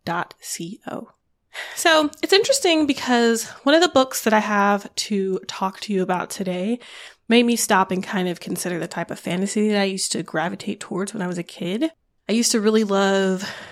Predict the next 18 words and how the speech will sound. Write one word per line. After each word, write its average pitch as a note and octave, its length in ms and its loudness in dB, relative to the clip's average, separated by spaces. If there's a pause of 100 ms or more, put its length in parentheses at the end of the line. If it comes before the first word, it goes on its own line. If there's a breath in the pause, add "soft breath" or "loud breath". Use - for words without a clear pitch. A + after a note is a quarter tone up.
(220 loud breath)
like, E3 220 -10 (160)
royal G#3 420 4
court G#3 320 0
hijinks G#3 920 -2
with G#3 100 -16
the G#3 60 -6
shadiness G#3 720 0
of G3+ 100 -2
it G3+ 80 -4
all. G3 500 -2 (560 soft breath)
I F#3 60 2
also G#3+ 300 4
got F#3+ 260 2
really F#3 260 -2
into F#3+ 240 -4
dragons F3 560 -4
and E3 160 -8
things. A#3+ 540 -4